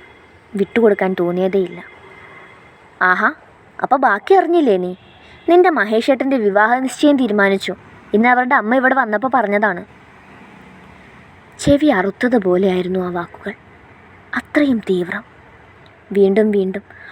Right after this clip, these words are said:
ആരോ ഇരുന്ന് നെഞ്ചു കുത്തി കീറുന്നു. അതിൽ നിന്നും ചോര കിനിഞ്ഞിറങ്ങുന്നു. കണ്ടിട്ടും കാണാത്തതുപോലെ വീണ്ടും കീറി മുറിക്കുന്നു, നോവിക്കുന്നു ഒരുപാട്. വേദനിക്കുന്നു മഹേഷേട്ടാ, ഒത്തിരി ഒത്തിരി വേദനിക്കുന്നു.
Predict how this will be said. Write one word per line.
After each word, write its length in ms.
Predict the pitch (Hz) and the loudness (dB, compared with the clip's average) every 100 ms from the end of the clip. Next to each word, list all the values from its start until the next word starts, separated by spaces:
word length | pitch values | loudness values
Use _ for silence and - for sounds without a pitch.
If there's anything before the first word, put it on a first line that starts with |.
| - | -2
ആരോ 260 | 269 277 302 | 2 4 2
ഇരുന്ന് 260 | 294 233 226 | 0 -2 -2
നെഞ്ചു 280 | 214 208 214 | 0 0 -2
കുത്തി 260 | 220 - 208 | -4 -4 -2
കീറുന്നു. 420 | 196 180 180 202 - _ - _ _ - _ | 0 -2 -4 -8 -14 _ -20 _ _ -20 _
അതിൽ 280 | - 196 196 214 | -4 -2 2 2
നിന്നും 200 | 202 202 | 2 0
ചോര 340 | 202 208 190 208 | -2 2 2 2
കിനിഞ്ഞിറങ്ങുന്നു. 760 | 233 185 185 196 180 185 185 208 - - - - - - - | 0 -2 -2 -4 -6 -8 -10 -14 -20 -20 -20 -20 -20 -20 -6
കണ്ടിട്ടും 420 | 190 190 196 208 202 196 | -2 0 0 0 -2 -2
കാണാത്തതുപോലെ 680 | 185 196 196 202 190 185 180 | -2 -2 -2 -4 -2 -4 -2
വീണ്ടും 360 | 180 180 190 190 | -4 -4 -6 -6
കീറി 260 | - 180 196 | -8 -6 -4
മുറിക്കുന്നു, 440 | 185 185 - 202 214 - - - - - - - - | -6 -10 -14 -14 -16 -20 -20 -20 -20 -20 -20 -20 -10
നോവിക്കുന്നു 580 | 202 208 220 - 196 202 - - - - - - - | -6 -4 -6 -6 -6 -6 -14 -20 -20 -20 -20 -20 -18
ഒരുപാട്. 420 | 202 190 214 202 - - - - - - - - - - - - - | -14 -8 -8 -8 -10 -20 -20 -20 -20 -20 -20 -20 -20 -20 -20 -20 -8
വേദനിക്കുന്നു 600 | 196 208 247 247 240 220 180 | -4 -2 -2 -4 -4 -4 -2
മഹേഷേട്ടാ, 480 | 170 190 202 - 214 - - - - - - - - - - | -4 -4 -4 -4 -10 -10 -20 -20 -20 -20 -20 -20 -20 -20 -10
ഒത്തിരി 340 | 233 - 269 247 | -10 -2 0 0
ഒത്തിരി 360 | 226 - 262 226 | -2 -4 0 0
വേദനിക്കുന്നു. 560 | 196 190 220 - 226 | -2 -6 -8 -8 -12